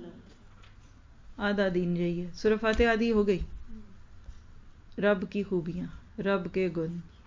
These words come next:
इन तीन आयतों में आपको ये थोड़ा सा अंदाज़ा हो गया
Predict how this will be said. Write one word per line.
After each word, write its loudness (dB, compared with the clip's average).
इन 8
तीन 6
आयतों 4
में 4
आपको 2
ये 4
थोड़ा 4
सा 0
अंदाज़ा 4
हो 2
गया 4